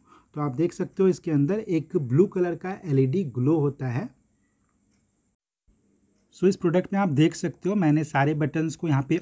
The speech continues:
on कर दिया है और जो इसका लुक है काफ़ी अच्छा दिखता है इस एलईडी इंडिकेटर के साथ। So, यहाँ पर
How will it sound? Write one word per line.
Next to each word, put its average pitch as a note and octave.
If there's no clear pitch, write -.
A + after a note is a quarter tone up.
on C3+
कर C3+
दिया C3
है -
और D#3
जो G3
इसका G#3
लुक E3+
है G3
काफ़ी D#3
अच्छा D#3+
दिखता D3+
है D3+
इस C#3+
एलईडी B2+
इंडिकेटर C3+
के D3
साथ। C#3
So, F3
यहाँ F#3
पर A3